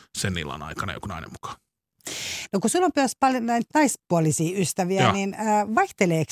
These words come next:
Speaker 2: nää sitten niinku näissä nää keskustelut? Eli kuitenkin niinku semmoinen käsitys, mikä helposti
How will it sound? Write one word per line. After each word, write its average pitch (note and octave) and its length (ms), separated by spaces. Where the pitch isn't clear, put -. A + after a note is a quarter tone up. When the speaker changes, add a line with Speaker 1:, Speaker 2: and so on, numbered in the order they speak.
Speaker 2:
nää D#3+ 180
sitten D#3 320
niinku E3 180
näissä G#3+ 340
nää D3 220
keskustelut? E3 760
Eli F3+ 200
kuitenkin B3 340
niinku F#3+ 180
semmoinen G#3 360
käsitys, A#3 420
mikä E3 200
helposti G3 380